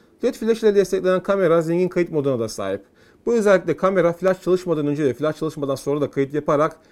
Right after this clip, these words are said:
en ideal görüntü elde etmenizi sağlayabiliyor. On altıya dokuz görüntü oranına sahip olan kamera bin seksen p çözünürlüğünde otuz kare saniye hızıyla kayıtta yapabiliyor.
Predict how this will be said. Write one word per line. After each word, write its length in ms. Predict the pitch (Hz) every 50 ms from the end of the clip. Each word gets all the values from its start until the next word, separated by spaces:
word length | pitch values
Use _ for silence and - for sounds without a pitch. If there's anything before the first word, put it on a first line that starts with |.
| _ _ _ -
en 120 | 175 180
ideal 220 | 165 143 143 127 120
görüntü 340 | 123 123 113 110 107 -
elde 160 | 139 123 113 123
etmenizi 340 | - 117 117 110 113 135
sağlayabiliyor. 760 | 135 - 123 113 107 104 104 104 101 101 101 95 90 95 - _ _ _ _ _ _ _ _ _
On 120 | 208 220
altıya 320 | 233 226 220 220 226 214 190
dokuz 220 | 202 208 226 196
görüntü 300 | 175 185 185 185 185 208
oranına 260 | 196 185 165 143 135
sahip 300 | 127 - 135 127 120 -
olan 160 | 123 117 113 110
kamera 400 | - 170 165 151 135 143 156 156 -
bin 100 | 156 156
seksen 400 | - - 160 139 - 175 160 135
p 120 | - 123
çözünürlüğünde 480 | 117 - 127 113 113 117 110 110 117 147
otuz 200 | 139 135 - -
kare 240 | - 139 123 123 117
saniye 300 | - 127 127 127 127 120
hızıyla 340 | 123 127 135 120 131 131
kayıtta 300 | - 127 120 113 - 117
yapabiliyor. 540 | 113 107 113 104 98 98 98 90 87 - _